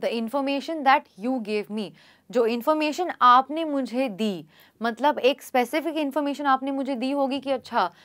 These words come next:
फ्लाइट ये पकड़ लो अगर आपको यहाँ जाना है, मैं उसके बारे में बात कर रही हूँ, तब मैंने यूज़ किया the। The love, the love between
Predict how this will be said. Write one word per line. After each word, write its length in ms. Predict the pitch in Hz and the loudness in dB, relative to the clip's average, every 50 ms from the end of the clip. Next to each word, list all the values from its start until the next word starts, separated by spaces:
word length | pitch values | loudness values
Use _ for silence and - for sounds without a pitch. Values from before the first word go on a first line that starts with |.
| - _ _ | -20 _ _
फ्लाइट 400 | _ - 262 254 247 277 302 233 | _ 0 4 6 6 6 6 2
ये 180 | 262 240 262 262 | -2 -2 -2 0
पकड़ 340 | 233 - 240 - 240 233 | 0 -2 -2 -2 -2 0
लो 100 | 254 269 | 4 4
अगर 180 | 262 247 233 233 | 4 4 4 4
आपको 240 | 226 214 247 - 240 | 2 2 0 -2 -6
यहाँ 260 | 220 202 190 185 185 | -6 -6 -6 -8 -6
जाना 260 | 190 185 170 170 185 | -6 -6 -6 -6 -4
है, 140 | 196 233 294 | -4 -2 0
मैं 140 | 330 359 349 | 4 4 4
उसके 460 | 285 - 294 349 339 - - - 403 | 4 4 2 0 0 0 0 0 6
बारे 260 | 294 269 233 220 214 | 8 8 8 8 6
में 160 | 202 208 196 | 2 -2 -2
बात 240 | 165 170 170 170 - | 0 0 0 0 -2
कर 160 | - 214 214 | -4 -4 -2
रही 140 | 214 233 240 | -2 -2 0
हूँ, 200 | 254 285 349 403 - - - - - _ _ - | 2 2 2 2 0 -6 -16 -20 -20 _ _ 6
तब 140 | 320 349 294 | 6 8 8
मैंने 280 | 320 320 311 294 302 | 6 2 0 0 0
यूज़ 360 | 294 240 220 226 220 226 - | -2 -2 -2 -2 -4 -4 -6
किया 300 | - - 254 262 269 285 | -8 -4 0 2 2 2
the। 360 | 285 214 185 202 196 180 160 156 156 _ _ _ _ _ _ _ _ _ _ _ 202 | 2 0 0 0 0 0 0 -4 -8 _ _ _ _ _ _ _ _ _ _ _ -2
The 180 | 202 226 277 277 277 254 254 | 2 4 4 4 6 6 6
love, 220 | 247 208 175 151 151 - _ _ _ _ _ _ | 6 6 4 2 -4 -16 _ _ _ _ _ _
the 240 | 196 240 254 269 269 | -2 0 0 4 6
love 280 | 269 302 349 311 262 226 | 8 8 8 6 2 -2
between 600 | 254 277 269 - 262 269 269 277 277 277 285 | -4 -4 -4 -4 -4 -2 -2 -2 -2 -4 -4